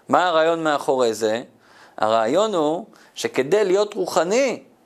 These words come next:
צריך להיות מנותק מהגשמיות. אבל היהדות מלמדת אותנו כיוון אחר לגמרי. נכון שהכי כיף להיות מנותק מהעולם, לעצום עיניים, לחשוב על הבורא,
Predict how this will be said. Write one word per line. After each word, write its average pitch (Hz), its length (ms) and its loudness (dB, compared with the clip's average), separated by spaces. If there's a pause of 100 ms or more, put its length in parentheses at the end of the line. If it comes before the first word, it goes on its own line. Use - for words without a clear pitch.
צריך 170 300 0
להיות 185 240 0
מנותק 160 480 0
מהגשמיות. 127 800 -4 (500)
אבל 107 240 2
היהדות 113 640 2
מלמדת 127 680 -2
אותנו 165 500 -2
כיוון 127 340 -2
אחר 123 240 -2
לגמרי. 107 460 -2 (460)
נכון 254 460 2
שהכי 240 420 2
כיף 220 240 -2
להיות 196 240 0
מנותק 175 440 -2
מהעולם, 156 680 2
לעצום 151 460 0
עיניים, 180 540 0
לחשוב 202 340 2
על 190 100 4
הבורא, 165 320 2